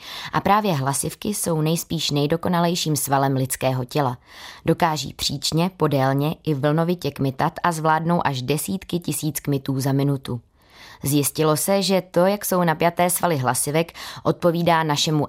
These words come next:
emočnímu stavu. Určitě si vzpomenete, že když jste měli strach nebo trému, tak se vám stáhlo hrdlo i hlasivky. Řešení je ale celkem jednoduché. Stačí si trochu zaspívat a hlasivky se uvolní.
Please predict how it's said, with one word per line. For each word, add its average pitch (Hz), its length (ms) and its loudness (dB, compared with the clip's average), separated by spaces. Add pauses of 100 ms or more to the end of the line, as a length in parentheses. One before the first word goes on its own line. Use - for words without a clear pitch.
emočnímu 147 580 0
stavu. 127 400 -2 (640)
Určitě 175 380 0
si 233 120 0
vzpomenete, 139 680 0
že 139 240 2
když 139 300 0
jste 185 200 -2
měli 175 280 2
strach 160 360 -2
nebo 165 200 0
trému, 139 440 0 (300)
tak - 160 -6
se - 80 2
vám 170 180 2
stáhlo 165 420 2
hrdlo 151 440 2
i 151 40 2
hlasivky. 139 600 -2 (480)
Řešení 165 480 4
je 165 80 4
ale 160 220 2
celkem 160 380 2
jednoduché. 151 640 0 (360)
Stačí 170 380 -2
si 208 120 0
trochu 190 300 -2
zaspívat 185 720 0 (500)
a 143 40 2
hlasivky 147 520 0
se - 140 0
uvolní. 135 560 0